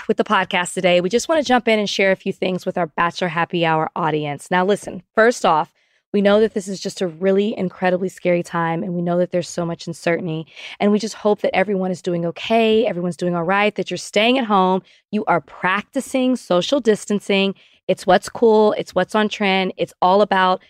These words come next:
you taking care of yourself, but then also taking care of other people by doing this. And we just hope you're safe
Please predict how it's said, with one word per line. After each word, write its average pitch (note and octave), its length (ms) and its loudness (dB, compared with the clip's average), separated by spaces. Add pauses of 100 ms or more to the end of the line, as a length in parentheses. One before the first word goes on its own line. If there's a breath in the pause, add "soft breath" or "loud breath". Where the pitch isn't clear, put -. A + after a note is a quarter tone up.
(180 soft breath)
you G3+ 260 -2 (140)
taking F#3 260 -2
care F#3+ 160 0
of F#3 100 2
yourself, F3+ 460 -2
but - 120 -10
then F#3 180 -4
also F3 360 -2
taking F#3+ 380 -4
care G#3 240 -2
of G#3 80 -4
other F#3 260 -2
people F#3+ 380 -2
by F3+ 160 0
doing F3 380 -2
this. E3 320 -6 (260 loud breath)
And G#3+ 140 4
we A3 40 4
just A#3+ 180 -8
hope A#3+ 280 0
you're G#3+ 140 -2
safe G3 500 -2